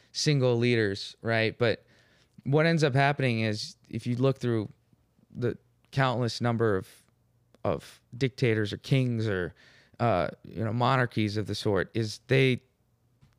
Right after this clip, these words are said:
they get killed in some way, you know? So it, it, it nowadays, you know, e-, especially in, like,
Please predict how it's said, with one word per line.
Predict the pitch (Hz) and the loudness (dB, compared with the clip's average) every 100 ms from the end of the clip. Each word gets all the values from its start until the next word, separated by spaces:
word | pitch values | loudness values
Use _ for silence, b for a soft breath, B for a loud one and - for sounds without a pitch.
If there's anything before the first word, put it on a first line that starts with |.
| _ - | _ -2
they | 135 | 0
get | 127 - | 0 -2
killed | - 135 127 117 | 0 2 2 0
in | 110 | -2
some | 107 90 | -4 -6
way, | 67 50 - _ B B B B B - | -8 -12 -18 _ B B B B B -4
you | 117 | 0
know? | 113 117 | 2 2
So | - 123 110 | 2 2 4
it, | 110 117 113 - | 2 2 0 0
it, | 117 101 - _ _ _ _ - 62 - | 0 0 -4 _ _ _ _ -18 -16 -12
it | 85 | -6
nowadays, | 123 143 160 147 117 120 113 - - - | 0 2 2 4 4 4 2 -4 -10 -4
you | 120 | -2
know, | 113 107 - | 0 -2 -4
e-, | 113 - | -8 -8
especially | - 147 135 131 123 | -4 -2 0 0 0
in, | 110 104 | 0 0
like, | 87 | -2